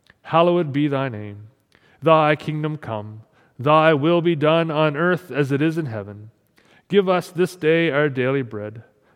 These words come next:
and forgive us our trespasses, as we forgive those who trespass against us.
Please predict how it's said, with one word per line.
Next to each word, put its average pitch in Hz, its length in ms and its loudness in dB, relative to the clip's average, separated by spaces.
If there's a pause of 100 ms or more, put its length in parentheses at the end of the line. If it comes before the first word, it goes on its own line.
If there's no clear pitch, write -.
and 143 120 -4
forgive 151 300 2
us 180 200 0
our 165 100 0
trespasses, 113 840 -10 (380)
as 135 180 -2
we 185 200 0
forgive 160 320 -2
those 185 400 2
who 165 60 -4
trespass 151 600 -6
against 123 380 -8
us. - 340 -16